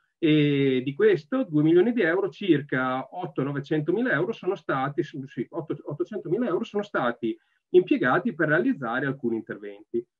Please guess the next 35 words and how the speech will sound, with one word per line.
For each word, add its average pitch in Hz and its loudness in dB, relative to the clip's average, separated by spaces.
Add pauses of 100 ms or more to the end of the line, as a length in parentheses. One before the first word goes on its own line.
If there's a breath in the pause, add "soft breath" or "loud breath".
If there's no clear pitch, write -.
(240)
eh, 117 0
di 131 2
riqualificazione 156 -2
dei 104 -10
canali. 98 -16 (300)
Scopo 214 0
generale 156 2
del 151 2
progetto 208 0
era 156 0
quella 147 6
di 127 0
dimostrare 147 0
che 117 2
l'applicazione 165 -2
congiunta 175 2
delle 139 0
direttive 131 0
acqua 131 0
e - 2
alluvioni 131 2 (380 soft breath)
era 151 6
possibile 185 0
e 123 -2
anzi 131 0
era 127 0
molto 143 2
efficace 147 -4
anche 143 -2
nei 117 -2
canali 120 -2
di 117 -2
bonifica. 120 -4 (300)
Eh, 107 -2
in-, 120 -2